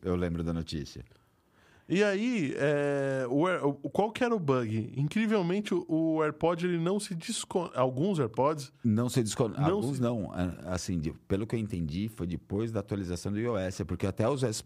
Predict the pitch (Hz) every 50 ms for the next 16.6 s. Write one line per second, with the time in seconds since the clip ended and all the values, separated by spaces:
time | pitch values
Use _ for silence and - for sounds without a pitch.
0 | - - - 98 95 92 82 - - 110 120 107 107 123 110 98 - - 117 131
1 | 147 160 139 107 92 82 73 - - - - - - - - - _ - 92 110
2 | 120 113 117 127 113 110 - 123 117 117 113 104 139 135 123 110 110 139 147 139
3 | - 156 139 - - 151 147 143 143 156 151 139 127 113 110 110 151 160 107 123
4 | 123 - - 147 147 156 185 208 185 - - 180 190 196 180 165 - 160 139 120
5 | 107 110 131 143 165 175 175 165 139 - 147 135 - - 139 139 156 156 151 -
6 | - 151 151 160 156 - 139 139 - 117 117 107 95 85 147 143 139 135 127 120
7 | 110 113 - - - - - - - - - 160 170 196 196 180 185 226 254 -
8 | - 202 180 208 208 - - 196 175 170 185 208 202 - - 185 175 165 170 180
9 | 175 165 180 190 180 - 156 135 117 110 107 113 117 117 117 135 135 - - -
10 | 139 143 160 165 175 185 180 - 180 196 214 208 220 - - 247 240 247 240 202
11 | - - 392 - - - - 214 214 - 269 269 233 185 139 120 107 104 - 147
12 | 139 175 165 - - - 170 202 190 - - - 165 156 - - - 160 160 160
13 | 143 131 135 139 135 135 127 120 - 143 127 123 120 117 117 117 113 117 156 170
14 | 180 208 254 240 - - 120 - - 151 - 170 - - - 202 147 139 233 370
15 | 370 294 147 113 - - - 120 123 - 135 - 95 76 69 87 95 95 - 107
16 | 101 95 82 71 92 80 - - - - 104